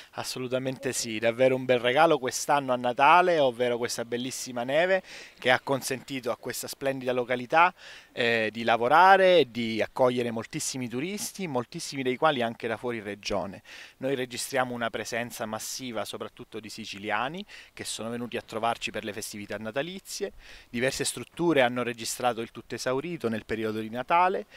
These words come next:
grazie anche ai pacchetti che tutte le strutture che, che, che i nostri alberghi hanno formulato in questi giorni e ora, eh, siamo appunto ormai agli sgoccioli, eh, na-, passato il Natale,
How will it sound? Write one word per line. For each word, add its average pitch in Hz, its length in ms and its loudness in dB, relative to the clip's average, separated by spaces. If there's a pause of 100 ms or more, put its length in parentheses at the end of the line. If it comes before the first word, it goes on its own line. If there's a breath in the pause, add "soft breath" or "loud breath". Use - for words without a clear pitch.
(180 loud breath)
grazie - 400 -2
anche 120 180 -6
ai 117 80 -6
pacchetti 120 640 -4
che 113 360 -2
tutte - 280 -10
le 113 100 -6
strutture 120 500 -8
che, 107 220 -4
che, 107 120 -16
che - 120 -14
i 113 80 -10
nostri 113 280 -10
alberghi 113 520 -4
hanno 117 200 -6
formulato 117 480 -4
in 113 80 -10
questi 113 360 -8
giorni 113 500 -2 (400 loud breath)
e 135 140 0
ora, 135 640 6
eh, 117 460 -2
siamo 131 360 4
appunto 120 520 -4
ormai 120 420 0
agli 123 220 -2
sgoccioli, 113 960 2
eh, 104 420 -4
na-, 117 260 -2
passato 127 400 2
il 143 80 2
Natale, 196 560 6